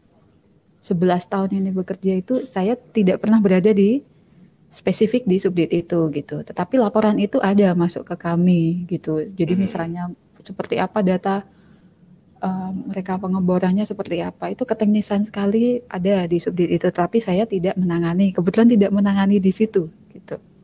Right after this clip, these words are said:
Speaker 2: Tadi kan Mbak Rena sempat cerita juga ya kalau,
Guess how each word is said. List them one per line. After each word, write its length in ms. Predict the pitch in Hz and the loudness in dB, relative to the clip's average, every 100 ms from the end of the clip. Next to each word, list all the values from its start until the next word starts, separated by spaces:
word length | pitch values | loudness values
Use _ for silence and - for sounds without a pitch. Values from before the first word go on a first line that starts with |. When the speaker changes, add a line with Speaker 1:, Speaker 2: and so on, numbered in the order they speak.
| _ _ _ - | _ _ _ -6
Speaker 2:
Tadi 160 | 135 208 | -4 -4
kan 160 | 196 | -4
Mbak 80 | 110 | -2
Rena 160 | 127 170 | -2 -4
sempat 240 | 147 - | -8 -12
cerita 240 | 120 120 | -8 -6
juga 240 | 113 95 104 | -6 -4 -2
ya 160 | 92 | -2
kalau, 400 | 92 90 92 90 | -2 -4 -4 -4